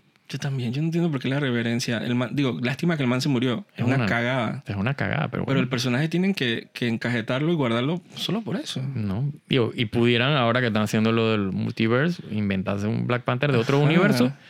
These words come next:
Speaker 2: y que el man es
Speaker 1: Creo que hasta
Speaker 2: otro
Speaker 1: el,
Speaker 2: actor, pues.
Speaker 1: creo que hasta el hermano de él dijo públicamente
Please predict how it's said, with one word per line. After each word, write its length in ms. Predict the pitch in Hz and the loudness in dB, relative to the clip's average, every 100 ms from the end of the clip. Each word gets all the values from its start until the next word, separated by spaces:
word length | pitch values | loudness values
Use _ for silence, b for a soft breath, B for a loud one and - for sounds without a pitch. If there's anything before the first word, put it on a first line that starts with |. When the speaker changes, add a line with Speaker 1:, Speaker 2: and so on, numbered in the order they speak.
| B B B B _ _ | B B B B _ _
Speaker 2:
y 100 | 110 | -2
que 120 | - | 0
el 100 | 101 | 2
man 240 | 101 98 95 | 4 4 2
es 420 | 95 95 87 85 - _ _ | 2 2 0 -4 -12 _ _
Speaker 1:
Creo 120 | 185 | -2
que 40 | |
hasta 160 | 175 101 | 0 0
Speaker 2:
otro 160 | - | 0
Speaker 1:
el, 40 | 95 | 0
Speaker 2:
actor, 200 | 262 302 | 0 -2
pues. 180 | - 101 117 _ - | -6 -12 -16 _ -10
Speaker 1:
creo 100 | 160 | -6
que 100 | 143 | -4
hasta 160 | - | -4
el 40 | 113 | -4
hermano 360 | 107 131 196 143 | -2 0 0 0
de 80 | |
él 80 | 143 | 0
dijo 280 | 139 143 135 | 0 0 -2
públicamente 800 | - 131 127 113 113 113 113 165 | -2 -2 0 0 0 0 -4 -4